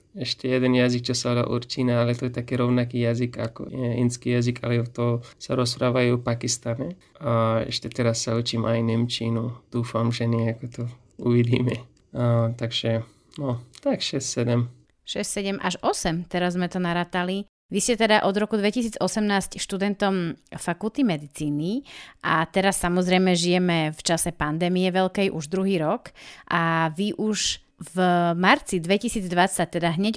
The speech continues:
Speaker 2: od prvého bodu alebo momentu, keď začal, e, začala pandémia a bolo treba ísť testovať ľudí, tak ste sa prihlásili ako dobrovoľník. Prečo ste sa vôbec prihlásili?
Speaker 1: A, prihlásil som sa, lebo,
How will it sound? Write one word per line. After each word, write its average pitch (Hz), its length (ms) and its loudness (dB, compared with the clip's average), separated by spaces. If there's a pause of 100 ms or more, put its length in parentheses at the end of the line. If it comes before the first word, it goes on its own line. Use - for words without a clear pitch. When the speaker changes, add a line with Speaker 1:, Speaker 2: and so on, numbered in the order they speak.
Speaker 2:
od 180 240 -2
prvého 208 320 4
bodu 175 640 2
alebo 175 160 0
momentu, 180 560 0
keď 165 320 -2
začal, 170 400 -2 (320)
e, 170 320 0
začala 180 480 2
pandémia 185 800 2
a - 80 -4
bolo 175 240 -2
treba 180 480 -2 (320)
ísť - 320 -8
testovať 202 560 -2
ľudí, 196 480 -4
tak 202 240 0
ste 208 240 0
sa 208 160 0
prihlásili 214 560 0
ako 180 240 -4
dobrovoľník. 151 880 -6
Prečo - 240 -4
ste - 80 -10
sa 175 160 -6
vôbec 165 240 -4
prihlásili? 160 640 -8 (400)
Speaker 1:
A, 139 240 4
prihlásil 196 640 4
som 117 320 0
sa, 120 480 0
lebo, 117 720 2